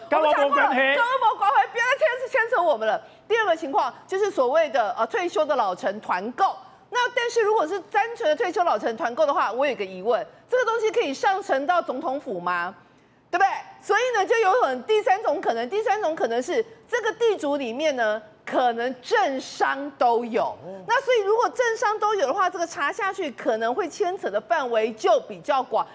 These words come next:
Speaker 2: 而在这个所有的里面，其实可能对检方来讲，杨兆林是一个必须要突破的一个线头。
Speaker 1: 因为他有太多，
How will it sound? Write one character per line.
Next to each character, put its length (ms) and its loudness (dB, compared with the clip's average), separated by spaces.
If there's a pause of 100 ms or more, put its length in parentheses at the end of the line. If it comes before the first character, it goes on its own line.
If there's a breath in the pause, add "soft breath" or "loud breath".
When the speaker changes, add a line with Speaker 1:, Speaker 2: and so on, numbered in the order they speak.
Speaker 2:
而 160 2
在 180 -2
这 120 -6
个 120 2
所 280 0
有 120 -2
的 120 0
里 120 -6
面， 200 -2
其 120 -12
实 320 -4
可 120 -2
能 100 -2
对 160 -4
检 160 -4
方 100 -4
来 140 0
讲， 180 -2 (180 loud breath)
杨 280 0
兆 280 2
林 200 -8
是 220 -8
一 180 -10
个 180 -2
必 280 -6
须 140 -10
要 160 2
突 260 -8
破 200 -2
的 320 0
一 260 -10
个 340 0 (100)
线 0 -
头。 0 -
Speaker 1:
因 0 -
为 160 0
他 80 0
有 180 0
太 200 -4
多， 120 -8